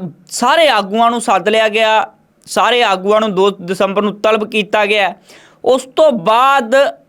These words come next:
ਹਲਚਲ ਤੇਜ਼ ਹੋਈ ਆ। ਕੀ ਸੁਲ੍ਹਾ ਸਫਾਈ ਦੀਆਂ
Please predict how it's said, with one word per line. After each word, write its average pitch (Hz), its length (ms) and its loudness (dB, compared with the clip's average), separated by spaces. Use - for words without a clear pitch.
ਹਲਚਲ 240 420 0
ਤੇਜ਼ 180 360 -2
ਹੋਈ 127 240 -4
ਆ। - 40 -6
ਕੀ 247 160 0
ਸੁਲ੍ਹਾ 254 320 2
ਸਫਾਈ 247 420 0
ਦੀਆਂ 247 380 -2